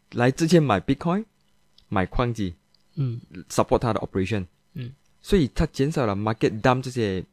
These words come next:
Speaker 1: Bitcoin，因为刚挖出来的 Bitcoin，
Speaker 2: 就
Speaker 1: 因为以前就是 dump 的嘛。
Speaker 2: 就没有这样 volatile 咯，那个 market。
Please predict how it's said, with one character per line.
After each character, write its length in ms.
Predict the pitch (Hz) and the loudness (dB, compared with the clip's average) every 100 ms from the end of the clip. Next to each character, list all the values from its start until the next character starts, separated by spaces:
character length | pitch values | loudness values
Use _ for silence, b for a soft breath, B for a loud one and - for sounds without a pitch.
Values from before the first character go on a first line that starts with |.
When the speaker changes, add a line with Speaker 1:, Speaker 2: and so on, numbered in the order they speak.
| _ | _
Speaker 1:
Bitcoin， 360 | 123 - 120 113 | -6 -2 -6 -2
因 100 | 135 | -2
为 60 | 139 | -2
刚 200 | 120 117 | 0 0
挖 100 | 104 | 0
出 140 | 135 | 0
来 80 | 107 | -2
的 60 | 101 | -2
Bitcoin， 300 | 117 117 98 | -4 -4 -4
Speaker 2:
就 120 | - 110 | 0 0
Speaker 1:
因 60 | |
为 60 | 156 | 0
以 60 | |
前 160 | - 98 | -2 -4
就 100 | 107 | -4
是 80 | 117 | -4
dump 180 | 110 101 | 0 0
的 60 | 101 | 0
嘛。 120 | 90 | -4
Speaker 2:
就 80 | 175 | -2
没 60 | 170 | -2
有 20 | |
这 100 | 175 | -2
样 80 | 160 | -2
volatile 420 | 135 139 - 143 | -2 -2 -2 -4
咯， 120 | 143 | -4
那 80 | 139 | -6
个 80 | 139 | -8
market。 260 | 110 - | -10 -16